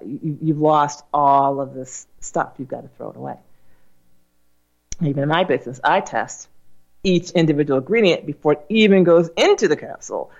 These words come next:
Because once it goes into the capsule and you've made all these bottles, now you gotta throw all these bottles away. And we've done that. We have done that. Believe me, it hurts.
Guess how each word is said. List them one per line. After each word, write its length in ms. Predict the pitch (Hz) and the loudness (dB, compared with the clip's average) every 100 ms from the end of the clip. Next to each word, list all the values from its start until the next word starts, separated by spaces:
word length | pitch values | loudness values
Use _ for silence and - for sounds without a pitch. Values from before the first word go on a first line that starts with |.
| - _ | -20 _
Because 220 | 165 160 | 2 2
once 280 | 165 214 214 | 4 2 2
it 60 | 190 | 2
goes 200 | 170 156 | 2 2
into 180 | 156 - | 0 -2
the 100 | - | -4
capsule 680 | 277 277 240 190 180 170 - - | -2 -2 -2 -2 0 0 -8 -10
and 100 | 156 | -4
you've 140 | 156 | -2
made 340 | 165 190 202 170 | 0 2 4 2
all 320 | 131 143 151 156 | 0 0 2 0
these 160 | 143 | -2
bottles, 500 | 131 180 247 180 156 | 0 0 2 0 0
now 140 | 175 180 | -2 0
you 140 | 175 | 0
gotta 220 | 156 143 | 0 -2
throw 200 | - 131 - | -6 -12 -4
all 260 | 131 139 139 | 0 2 2
these 160 | 151 | 0
bottles 360 | - 131 131 135 | 0 -2 -2 -4
away. 320 | 160 180 - - - | -2 0 -2 -10 -20
And 120 | 139 | -14
we've 180 | 139 151 | -8 -4
done 220 | 202 226 | 0 0
that. 320 | 143 92 - 139 | 0 -4 -6 -12
We 160 | 147 | -8
have 160 | 151 165 | -4 0
done 200 | 151 117 | -2 -2
that. 240 | - - | -8 -10
Believe 240 | 127 135 147 | -8 -6 -6
me, 180 | 135 | -6
it 160 | - 143 | -8 -8
hurts. 400 | 135 - - - | -8 -8 -8 -10